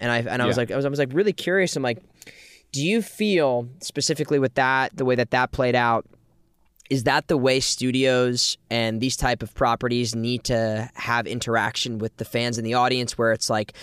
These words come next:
Speaker 1: you have people on
Speaker 2: Mm.
Speaker 1: YouTube like yourself saying, "Listen,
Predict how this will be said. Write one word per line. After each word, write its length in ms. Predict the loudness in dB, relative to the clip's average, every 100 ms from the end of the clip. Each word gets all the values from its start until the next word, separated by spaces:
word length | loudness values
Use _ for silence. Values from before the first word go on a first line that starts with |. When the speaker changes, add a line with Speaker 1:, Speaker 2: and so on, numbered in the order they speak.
| -18 -4
Speaker 1:
you 120 | 0
have 280 | 2 0 -2
people 500 | -4 -4 2 2 0 -4 _ _ -6
on 220 | -2 0
Speaker 2:
Mm. 20 | 0
Speaker 1:
YouTube 320 | 0 0 2
like 180 | 0 0
yourself 580 | 0 2 2 2 -2 -6
saying, 340 | 0 0 2 0
"Listen, 360 | 2 0 -2